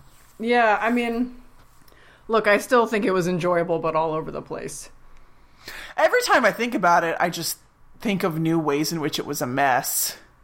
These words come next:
Speaker 2: you know, which is not, <sighs> I, I just wish that it had gone down differently than it did.
Speaker 1: Yeah, people
Speaker 2: Like
Speaker 1: on my Twitter timeline are still upset about it.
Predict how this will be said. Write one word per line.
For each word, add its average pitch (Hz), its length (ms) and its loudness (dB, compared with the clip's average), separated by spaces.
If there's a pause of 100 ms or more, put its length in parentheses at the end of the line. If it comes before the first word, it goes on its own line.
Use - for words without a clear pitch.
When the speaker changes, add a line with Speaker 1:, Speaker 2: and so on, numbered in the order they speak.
(280)
Speaker 2:
you 160 140 -6
know, 147 200 2
which 170 180 -2
is 196 160 -4
not, 214 360 2 (1600)
<sighs> - 0 - (1000)
I, 240 180 0 (140)
I 220 100 2
just 285 320 -6
wish 170 380 0
that 160 200 -2
it 143 100 0
had 147 260 -4
gone 135 460 -2 (440)
down 127 400 -2
differently - 520 -8
than - 160 -6
it - 180 -12
did. 50 320 -10 (600)
Speaker 1:
Yeah, 220 140 2
people 269 320 0
Speaker 2:
Like 403 100 4
Speaker 1:
on 302 140 4
my 196 300 2
Twitter 240 360 0
timeline 175 380 -2
are 156 120 -8
still - 480 -4
upset 202 440 -2
about 170 320 -6
it. - 120 -18